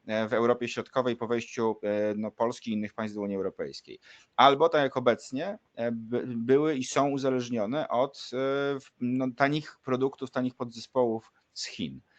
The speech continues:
Problem polega na tym, że dziś to uzależnienie zaczyna powodować, że o ile ono miało pewne pozytywne efekty, no bo przez obniżanie kosztów ta gospodarka mogła się rozwijać,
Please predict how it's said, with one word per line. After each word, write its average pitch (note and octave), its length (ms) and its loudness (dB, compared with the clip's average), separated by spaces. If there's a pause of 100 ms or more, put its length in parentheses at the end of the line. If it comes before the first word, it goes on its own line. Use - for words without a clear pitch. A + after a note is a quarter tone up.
(320)
Problem F#3+ 280 6
polega D3 320 2
na G2+ 140 2
tym, E3 340 -8 (640)
że A2+ 160 -2
dziś D#3 560 -4 (140)
to C3+ 100 2
uzależnienie C3+ 840 0
zaczyna E3 380 -6
powodować, C#3 600 -2
że C#3 120 -2
o - 20 0
ile D3 220 -2 (360)
ono C3+ 180 -2
miało F#3+ 240 6
pewne C#3 240 -2
pozytywne B2+ 460 -2
efekty, D3+ 380 0
no A#2 80 0
bo A2+ 80 0
przez A2 180 -6
obniżanie B2 420 -2
kosztów C3 320 -4
ta B2 100 -2
gospodarka A#2+ 440 -2
mogła A2+ 200 0
się - 120 -6
rozwijać, G#2+ 680 -4